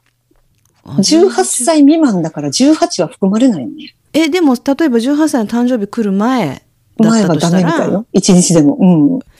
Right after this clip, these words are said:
Speaker 1: それ逮捕なの？なんか、
Speaker 2: いや、
Speaker 1: 逮捕？
Speaker 2: 昨日ね、私、
Speaker 1: うん。
Speaker 2: ほら、もう本当に昨日は絶対テレビ、普段から最近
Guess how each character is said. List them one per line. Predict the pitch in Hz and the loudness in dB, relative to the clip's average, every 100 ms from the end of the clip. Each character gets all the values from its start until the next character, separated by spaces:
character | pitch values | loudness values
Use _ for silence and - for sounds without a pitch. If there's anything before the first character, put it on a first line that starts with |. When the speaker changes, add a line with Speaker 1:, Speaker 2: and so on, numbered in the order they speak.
| _ _ _ _ | _ _ _ _
Speaker 1:
そ | 254 | -4
れ | 247 | -2
逮 | 330 523 587 | 0 0 0
捕 | 269 | 0
な | 190 147 | -4 -6
の？ | 139 113 135 - | -8 -10 -12 -4
な | 202 | -2
ん | 254 | -2
か、 | 175 165 147 - _ _ - | -2 -2 -4 -8 _ _ -2
Speaker 2:
い | 247 | 2
や、 | 269 | 2
Speaker 1:
逮 | 285 - 311 | 2 2 2
捕？ | 381 | 2
Speaker 2:
昨 | |
日 | |
ね、 | 392 466 | 0 2
私、 | 269 - - | 2 0 0
Speaker 1:
う | 370 | 0
ん。 | |
Speaker 2:
ほ | 330 | 4
ら、 | 302 | 4
も | 233 | 4
う | 214 | 0
本 | - 381 | -2 -4
当 | - | -2
に | 349 | -2
昨 | - 349 | 0 0
日 | 339 | 0
は | |
絶 | 247 - - - | -2 0 -2 -2
対 | - 320 294 | -4 -2 -2
テ | _ 339 | _ 0
レ | 262 | 0
ビ、 | 220 311 - | -4 -16 -14
普 | - 359 | -2 0
段 | 392 | 2
か | 233 | 0
ら | 196 | -2
最 | - 233 | 0 0
近 | 220 226 226 | 0 0 0